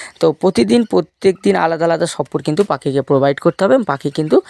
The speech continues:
খেতেও খুব পছন্দ করবে এবং পাখি খেলে খুব ভালো কিন্তু ব্রিড করবে। তো বন্ধুরা, সাত নম্বর পয়েন্ট কি হয় বন্ধুরা, যে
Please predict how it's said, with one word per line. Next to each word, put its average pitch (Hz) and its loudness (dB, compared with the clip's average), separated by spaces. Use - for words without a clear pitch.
খেতেও 165 0
খুব 165 0
পছন্দ 175 -2
করবে 240 2
এবং 165 0
পাখি 160 -4
খেলে 208 0
খুব 165 0
ভালো 127 -2
কিন্তু 160 -2
ব্রিড 151 0
করবে। 127 -2
তো 185 2
বন্ধুরা, 262 2
সাত - -2
নম্বর 262 4
পয়েন্ট 247 0
কি 240 4
হয় 214 4
বন্ধুরা, 202 2
যে 151 2